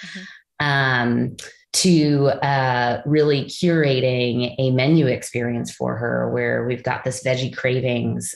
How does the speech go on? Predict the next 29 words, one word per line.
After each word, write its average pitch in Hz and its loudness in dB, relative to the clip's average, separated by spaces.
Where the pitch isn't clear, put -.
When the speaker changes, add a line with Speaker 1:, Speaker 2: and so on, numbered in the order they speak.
Speaker 2:
um, 120 -2
section - 0
of 123 -2
the 127 0
menu 117 2
that 117 -2
shows 139 0
up 135 -2
both 135 0
online 127 0
and 139 0
offline 113 -4
based 120 0
on, 110 -2
you 123 -2
know, 117 -2
the 117 -4
vegetarian 123 -2
cult 120 -6
at 110 -2
Taco 117 -4
Bell 113 0
is 110 -4
actually 117 -6
quite - -4
<laughs> 120 -4
large, - -4
which 147 0
is 120 -4